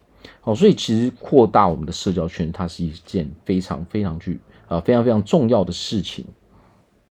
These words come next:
哦，那扩大我们的社交圈，其实说真的，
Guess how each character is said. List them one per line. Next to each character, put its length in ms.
哦， 120
那 120
扩 360
大 200
我 120
们 100
的 80
社 380
交 220
圈， 360
其 240
实 240
说 260
真 280
的， 200